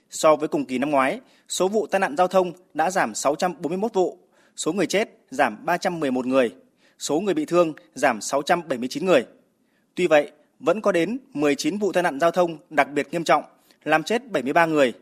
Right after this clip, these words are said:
chủ yếu liên quan đến xe chở khách, xe tải nặng, lái xe vi phạm nồng độ cồn, sử dụng ma túy.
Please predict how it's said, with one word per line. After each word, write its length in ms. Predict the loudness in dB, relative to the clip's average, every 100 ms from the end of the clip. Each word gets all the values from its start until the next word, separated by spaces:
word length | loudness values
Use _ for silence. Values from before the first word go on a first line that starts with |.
| _ _ _
chủ 120 | -6
yếu 200 | -2 0
liên 160 | 0 0
quan 340 | 2 0 0
đến 240 | -4 -2 -4
xe 280 | -2 -2
chở 160 | -2 -4
khách, 240 | -2 -4 -4 _ _
xe 200 | -6 -4
tải 140 | -4
nặng, 180 | -2 -4 -6 _ _
lái 200 | -6 -4
xe 160 | -2 -4
vi 140 | -4
phạm 240 | -4 -4 -4
nồng 160 | -8 -6
độ 120 | -6
cồn, 300 | -2 -2 -2 -10 _
sử 180 | -12 -8
dụng 200 | -6 -4
ma 80 | -4
túy. 280 | -4 -4